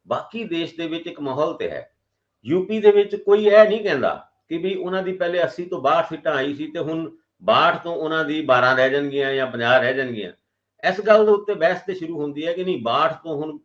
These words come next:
ਤਕਰੀਬਨ ਸੱਤਰ ਤੱਕ ਆ ਜਾਣਗੀਆਂ, ਯਾਨੀ ਕੁਝ ਸੀਟਾਂ ਵਧਣ ਦੀ ਗੱਲ ਚੱਲ ਰਹੀ ਹੈ ਯੂ ਪੀ ਦੇ ਵਿੱਚ। ਲੇਕਿਨ ਬਾਕੀ ਉਹ ਸੂਬੇ ਜਿਹਦੇ ਵਿੱਚ ਗੁਜਰਾਤ, ਮੱਧ ਪ੍ਰਦੇਸ਼, ਰਾਜਸਥਾਨ, ਕਰਨਾਟਕਾ, ਉਹ ਸੂਬੇ ਜਾਂ ਬਿਹਾਰ ਵੀ ਹੋਏ ਜਿਹਦੇ ਵਿੱਚ ਚਾਲੀ ਤੋਂ ਉਨਤਾਲੀ ਸੀਟਾਂ ਹੈਗੀਆਂ,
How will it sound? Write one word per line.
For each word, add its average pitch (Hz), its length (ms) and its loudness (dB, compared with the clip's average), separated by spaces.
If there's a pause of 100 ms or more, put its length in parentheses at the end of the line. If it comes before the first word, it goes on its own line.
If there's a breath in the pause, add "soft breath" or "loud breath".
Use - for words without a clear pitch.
(420)
ਤਕਰੀਬਨ 147 580 -4 (320)
ਸੱਤਰ 143 300 2
ਤੱਕ 165 180 0
ਆ 120 120 4
ਜਾਣਗੀਆਂ, 117 500 -4
ਯਾਨੀ 165 240 -2
ਕੁਝ 208 300 -2
ਸੀਟਾਂ 175 240 -2
ਵਧਣ 165 320 0
ਦੀ 208 160 -2
ਗੱਲ 131 200 0
ਚੱਲ 95 120 -4
ਰਹੀ 107 200 -8
ਹੈ 185 60 -2
ਯੂ 135 260 -8
ਪੀ 117 100 -12
ਦੇ 95 100 -8
ਵਿੱਚ। 78 160 -12 (360)
ਲੇਕਿਨ 170 320 -4
ਬਾਕੀ 190 420 -6
ਉਹ 226 140 4
ਸੂਬੇ 139 460 -4 (200)
ਜਿਹਦੇ 156 200 -8
ਵਿੱਚ 160 200 -12
ਗੁਜਰਾਤ, 123 640 0
ਮੱਧ 120 340 -4
ਪ੍ਰਦੇਸ਼, 127 520 -8
ਰਾਜਸਥਾਨ, 123 760 -6 (280)
ਕਰਨਾਟਕਾ, 127 920 -2
ਉਹ 208 160 2
ਸੂਬੇ 196 400 -6
ਜਾਂ 143 200 2
ਬਿਹਾਰ 120 440 2
ਵੀ 139 160 -6
ਹੋਏ 101 200 -2 (340)
ਜਿਹਦੇ 139 180 -4
ਵਿੱਚ 147 140 -8
ਚਾਲੀ 135 260 0
ਤੋਂ 151 140 -6
ਉਨਤਾਲੀ 139 360 -4
ਸੀਟਾਂ 127 260 -10
ਹੈਗੀਆਂ, 110 380 -6